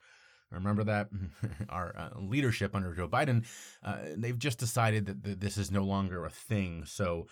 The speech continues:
um, you know, goodbye, coronavirus. Thank you so much. Uh, even, and we'll leave it there. But back in twenty twenty, we shut down. We did the right thing for at least a little bit.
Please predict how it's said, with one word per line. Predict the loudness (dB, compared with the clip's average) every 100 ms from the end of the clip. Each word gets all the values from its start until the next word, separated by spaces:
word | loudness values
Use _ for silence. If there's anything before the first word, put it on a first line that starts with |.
| -16 -20 -20 _
um, | -6 -4 -4 -6 -4
you | -4
know, | -4 -4
goodbye, | -2 0 2
coronavirus. | 2 2 4 2 0 0
Thank | -2 -2
you | -2
so | -2
much. | -4 -6 -8 -14 -10
Uh, | -8 -8 -8
even, | -8 -8 -10 -12 -12 -8 -6 -4 -4
and | -2 2
we'll | 4
leave | 6 6
it | 4 2
there. | 4 4
But | 4 2 0 -10 -18 2
back | 4 4
in | 2
twenty | 2 2 0
twenty, | 2 2 4 4
we | 4
shut | 4 2 2
down. | 4 4 4
We | 2
did | 2
the | 2
right | 2 2
thing | 2 4
for | 4 2
at |
least | 0 -2
a | 0
little | 4 6
bit. | 6 2